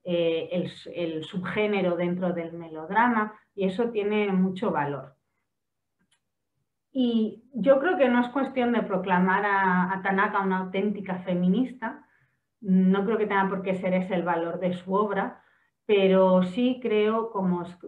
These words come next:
comentaba, que la subjetividad femenina es central a su obra y que, sobre todo, retrata a mujeres que de una forma u otra consiguen vivir,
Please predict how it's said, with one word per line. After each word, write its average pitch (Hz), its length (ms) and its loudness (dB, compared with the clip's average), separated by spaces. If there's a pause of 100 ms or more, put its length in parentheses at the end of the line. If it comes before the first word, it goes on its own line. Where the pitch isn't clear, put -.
comentaba, 196 800 -2 (320)
que 180 540 0 (1000)
la 202 640 2
subjetividad 208 640 -2
femenina 226 520 0
es - 60 -10
central 220 420 -2
a 214 100 -2
su 226 160 -6
obra 226 380 -2 (180)
y 185 80 -12
que, 196 140 -2
sobre 190 320 0
todo, 247 540 0 (260)
retrata 220 540 0
a - 20 4
mujeres 247 600 -2
que 202 140 -2
de 220 80 2
una 269 240 2
forma 247 360 0
u 214 60 0
otra 220 260 -2
consiguen 208 520 -2
vivir, 196 460 -2